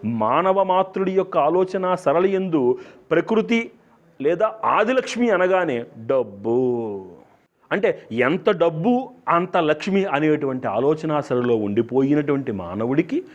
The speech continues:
ఇది అర్థం కావాలి అంటే కొంత మానసికమైనటువంటి మెచ్యూరిటీ, అంటే కొంత పరిణతి కావాలి. ఇది ఆదిలక్ష్మి స్వరూపముగా చెప్పబడుతున్నది.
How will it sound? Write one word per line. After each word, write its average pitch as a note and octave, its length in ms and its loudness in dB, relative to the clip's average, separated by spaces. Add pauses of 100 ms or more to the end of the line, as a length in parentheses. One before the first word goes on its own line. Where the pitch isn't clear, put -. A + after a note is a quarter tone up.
(140)
ఇది A2+ 200 0
అర్థం F#2 380 0
కావాలి G#2+ 520 0
అంటే F#2 300 -8 (420)
కొంత D#4+ 520 -2 (2000)
మానసికమైనటువంటి D#3 1080 2
మెచ్యూరిటీ, - 680 0
అంటే B3 160 -6
కొంత - 300 -2
పరిణతి A#3+ 400 2
కావాలి. - 420 -8 (2000)
ఇది A#3 320 -6
ఆదిలక్ష్మి A2 680 0
స్వరూపముగా E2+ 880 -10 (320)
చెప్పబడుతున్నది. - 680 -8